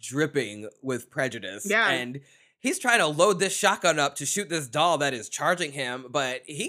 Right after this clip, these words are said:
Speaker 1: he, he's fumbling and dropping the shells.
Speaker 2: Yeah, he's scared.
Speaker 1: So he gets scared and runs back in his office and locks the doll out. But he turns and looks at the mural, and all of the dolls are missing from the mural.
Speaker 2: But the doll is hella strong because when he goes to close the door,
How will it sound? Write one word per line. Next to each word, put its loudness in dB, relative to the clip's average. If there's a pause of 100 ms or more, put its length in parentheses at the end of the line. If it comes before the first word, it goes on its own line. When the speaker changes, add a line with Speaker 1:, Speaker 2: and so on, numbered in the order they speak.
Speaker 1:
he, -10
he's -2
fumbling 0
and -6
dropping 0
the -8
shells. -2
Speaker 2:
Yeah, 2
he's -2
scared. 2
Speaker 1:
So -8 (260)
he -4
gets 0
scared 2
and -4
runs -2
back 0
in -4
his -8
office -2
and -12
locks -2
the -12
doll -6
out. 0 (480)
But 0
he -4
turns -2
and -4
looks 0
at -4
the 0
mural, 0
and -6 (360)
all 4
of -4
the -8
dolls -6
are -6
missing -8
from -12
the -16
mural. -14
Speaker 2:
But 0
the -2
doll 2 (160)
is -6
hella -2
strong 0
because -2
when 0
he 0
goes 0
to -4
close -2
the -4
door, 0